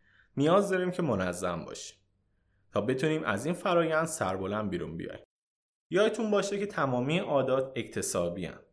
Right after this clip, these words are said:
و شما با تمرین و ممارست می‌تونید اونها رو جزء روتینای خودتون کنید. حال و آینده ما به این عادت‌ها وابسته است.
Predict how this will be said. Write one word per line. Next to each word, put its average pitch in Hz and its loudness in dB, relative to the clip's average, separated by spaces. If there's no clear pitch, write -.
و 104 -2
شما 104 0
با 131 0
تمرین 120 0
و 180 2
ممارست 156 0
می‌تونید 185 0
اونها 165 0
رو 175 0
جزء 175 -2
روتینای 123 0
خودتون 107 0
کنید. - -16
حال 120 4
و 151 6
آینده 139 4
ما 139 4
به 131 0
این 139 0
عادت‌ها 104 -2
وابسته 85 -4
است. - -16